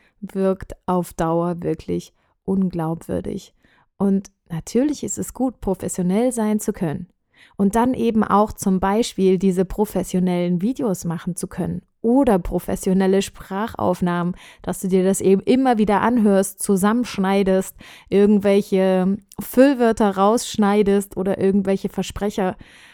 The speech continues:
Aber mal ganz im Ernst, gerade bei diesen Live-Sachen oder auf Facebook, Instagram, mit diesen Podcasts ist es doch so, dass wir nicht das Perfekte wollen, sondern dass wir den Menschen dahinter gerne sehen wollen, dass es das ist,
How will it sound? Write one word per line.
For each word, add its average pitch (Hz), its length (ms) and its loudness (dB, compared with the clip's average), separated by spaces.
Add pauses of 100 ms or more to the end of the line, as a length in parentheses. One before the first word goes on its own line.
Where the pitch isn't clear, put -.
(120)
Aber 190 260 2
mal 175 220 0
ganz 175 240 -4
im 180 100 -4
Ernst, 170 440 -6 (280)
gerade 190 340 -4
bei 202 160 0
diesen 196 360 0
Live-Sachen 190 920 -4 (360)
oder 202 380 0
auf 190 120 0
Facebook, 202 680 -4 (220)
Instagram, 202 880 0 (280)
mit 208 180 -2
diesen 202 240 0
Podcasts - 960 -8
ist 254 180 -2
es 254 120 -6
doch 214 140 -2
so, 196 360 0 (260)
dass - 200 -10
wir 196 100 2
nicht 214 280 2
das 285 120 -10
Perfekte - 520 -6
wollen, 185 380 -2
sondern 214 340 -2
dass 240 260 -6
wir 226 140 -2
den 190 200 -2
Menschen 196 420 -2
dahinter 175 640 -4 (300)
gerne 175 300 -4
sehen 175 340 -4
wollen, 170 480 -6
dass 180 200 -6
es - 160 -6
das 233 280 -4
ist, - 340 -8